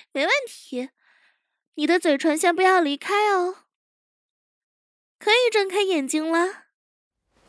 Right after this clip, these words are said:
<laughs> 你好像很惊讶的样子啊。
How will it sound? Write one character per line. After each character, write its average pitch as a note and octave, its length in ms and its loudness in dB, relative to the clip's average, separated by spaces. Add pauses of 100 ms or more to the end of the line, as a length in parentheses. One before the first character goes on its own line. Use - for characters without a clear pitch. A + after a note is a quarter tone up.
(120)
<laughs> - 1300 -4 (1300)
你 B4+ 60 -4 (140)
好 E4+ 80 8
像 A4 180 4
很 C4 180 0
惊 F4 180 0
讶 A4 180 6
的 G4+ 80 2
样 D#4+ 300 4
子 C4+ 120 0
啊。 A3 360 0